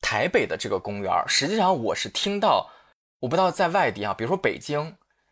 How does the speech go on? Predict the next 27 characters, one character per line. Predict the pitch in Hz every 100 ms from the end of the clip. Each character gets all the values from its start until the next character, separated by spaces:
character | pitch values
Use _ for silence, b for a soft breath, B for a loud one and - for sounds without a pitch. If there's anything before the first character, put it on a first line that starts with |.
| _ _ _
从 | - 147 175
远 | 120 180
古 | 196 113
时 | - 98
代， | 104 101
哎 | 143
呦， | 151
说， | 135 -
说 | 170 196
这 | 185
个 | 147
远 | 131
古 | 180
时 | 139 120
代 | 131
说 | - 160
的 |
有 | 143
点 | 127
夸 | - 131
张 | 127
了 | 123
哈， | 120 95
但 | 185
其 | 156 175
实 | 185
从 | - 107 107